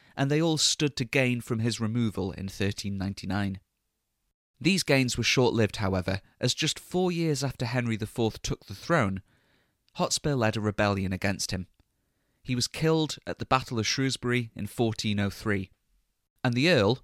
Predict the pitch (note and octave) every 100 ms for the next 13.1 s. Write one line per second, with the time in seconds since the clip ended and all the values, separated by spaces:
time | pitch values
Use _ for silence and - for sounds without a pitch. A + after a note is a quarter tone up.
0 | _ D#3 E3 - B2 A2 - G2+ F#2+ C#3
1 | - F#2 F#2+ _ - - A2+ C3+ A#2 G#2+
2 | - F#2 G#2 - G2 G2 - _ _ _
3 | _ _ - C#3 C3+ - F3 E3+ A#2+ G2
4 | F2+ - _ _ _ - C#3 C3+ C3+ D#3
5 | D#3 C3 A2 G2+ E3 F3 F3+ - _ _
6 | _ E3+ C#3 G#2+ G2+ G2+ - - G2+ F#2
7 | - _ _ _ _ _ _ _ - D3
8 | C3+ A#2 - A#2+ A2+ A#2+ A2 G#2+ A#2 A2
9 | A2+ G#2 A2 G#2+ G2 F#2+ - _ - B2
10 | A#2+ B2 - A2 G#2 - G2 G2 - A#2+
11 | G#2+ - G2 G2 F#2+ F#2 F2+ E2 _ _
12 | _ _ _ _ - G#2 - D#2+ - -